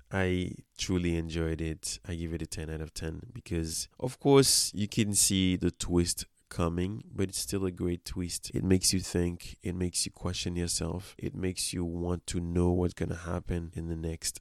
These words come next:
story. Even if there's no next story, you still enjoy it because it's a fascinating take. There's always this, you know, will he, won't he, or will she, won't she in the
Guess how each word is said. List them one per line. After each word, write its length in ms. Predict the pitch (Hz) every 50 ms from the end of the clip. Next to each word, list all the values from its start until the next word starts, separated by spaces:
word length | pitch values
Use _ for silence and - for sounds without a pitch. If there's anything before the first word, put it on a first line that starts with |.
| _ _ _
story. 540 | - - - - 95 92 104 92 95 - - -
Even 200 | - 110 117 120
if 140 | 120 113 104
there's 180 | 104 101 95
no 340 | 98 101 101 101 101 104 104
next 560 | 101 98 98 98 98 98 - - - - - -
story, 580 | - - - 104 104 107 113 120 123 127 131 -
you 100 | 123 113
still 240 | 107 - - 151 160
enjoy 380 | 165 151 123 90 92 101 123 -
it 300 | - 87 - - - - -
because 640 | 90 - - 101 95 90 85 82 - - - - - _ _ _ _ _ _ _ _ _ _ _ _ _ -
it's 140 | - - -
a 40 |
fascinating 800 | - - - - 90 87 - - - 98 92 90 90 90 87 90 85
take. 540 | - - 92 95 104 95 - - - - - _ _ _ _ _ _ _ _ _ _ _ _ _ _ -
There's 220 | 92 98 98 104
always 400 | 113 113 117 113 107 104 95 87
this, 560 | - 92 90 87 87 - - - - - - - _ _ _ _ _ _ _ _ _ _ _ _ _ _ _ _ _ _ -
you 100 | 101 95
know, 180 | 92 85 80
will 520 | 82 82 82 82 87 87 90 87 87 87 90
he, 340 | 90 90 87 85 85 87 - -
won't 420 | - - - 80 85 85 87 90
he, 460 | - - - 95 85 82 85 82 82 - _ _ _ _ _ _ _ - - _ _
or 160 | - - 85 85
will 280 | 87 90 92 90 92
she, 600 | 87 - - - - - 87 85 82 80 80 - -
won't 380 | 65 80 82 87 90 90 87 -
she 360 | - - - - - - - -
in 240 | - 95 90 90 85
the 460 | 82 85 82 82 82 80 78 85 -